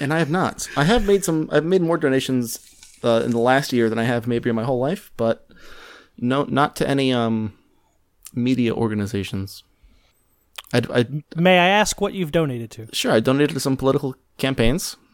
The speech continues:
Speaker 2: Oh, okay.
Speaker 1: Um, money, money well spent, obviously.
Speaker 2: Thank you, Chuck.
Speaker 1: <laughs> It didn't go to him. <laughs>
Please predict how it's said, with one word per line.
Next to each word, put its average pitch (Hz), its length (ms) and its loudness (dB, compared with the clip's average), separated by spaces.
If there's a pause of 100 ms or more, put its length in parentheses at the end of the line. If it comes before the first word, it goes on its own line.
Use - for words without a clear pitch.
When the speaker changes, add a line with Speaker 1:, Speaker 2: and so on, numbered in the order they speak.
(360)
Speaker 2:
Oh, 302 160 2
okay. 107 200 0
Speaker 1:
Um, - 100 -6
money, 123 320 2
money 127 260 2
well 113 180 4
spent, - 460 -4 (100)
obviously. 151 540 -2 (920)
Speaker 2:
Thank 143 200 2
you, 127 60 -6
Chuck. 135 320 0 (880)
Speaker 1:
<laughs> - 0 -
It - 880 6
didn't - 200 -2
go 143 100 2
to 139 80 6
him. 127 220 4
<laughs> - 40 -4